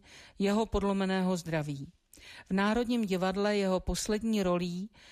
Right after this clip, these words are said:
byl starý Edgal v Ibsenově Divoké kachně.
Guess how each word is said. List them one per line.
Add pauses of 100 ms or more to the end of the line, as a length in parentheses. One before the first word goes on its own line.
(160)
byl
starý
Edgal
v
Ibsenově
Divoké
kachně.